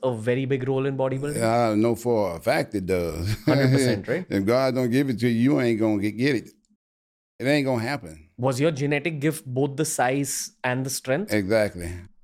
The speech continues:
Speaker 1: That was your genetic
Speaker 2: Yep,
Speaker 1: gift?
Speaker 2: exactly.
Speaker 1: But what would you say would be, like, Phil Heath's genetic gift or Jay Cutler's genetic gift? Same things?
Speaker 2: No, no.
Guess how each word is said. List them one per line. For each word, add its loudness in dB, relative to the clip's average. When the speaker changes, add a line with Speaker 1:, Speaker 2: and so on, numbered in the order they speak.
Speaker 1:
That 2
was -4
your 2
genetic 0
Speaker 2:
Yep, 4
Speaker 1:
gift? -6
Speaker 2:
exactly. 0
Speaker 1:
But 0
what 0
would -2
you 0
say 0
would -4
be, 0
like, -2
Phil 0
Heath's 0
genetic -2
gift -4
or 0
Jay -2
Cutler's -4
genetic -6
gift? -16
Same -2
things? -6
Speaker 2:
No, 2
no. -2